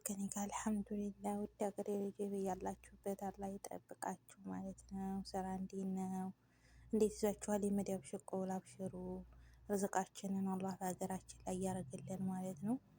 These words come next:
ሀገራችንን አላህ ሰላም ያርግልን።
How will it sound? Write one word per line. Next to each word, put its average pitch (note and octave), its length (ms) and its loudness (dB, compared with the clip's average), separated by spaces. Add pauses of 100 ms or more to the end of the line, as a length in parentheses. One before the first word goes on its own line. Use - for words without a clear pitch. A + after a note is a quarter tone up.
(420)
ሀገራችንን G3 720 4
አላህ F#3 320 0
ሰላም F#3 420 2
ያርግልን። F#3 920 -2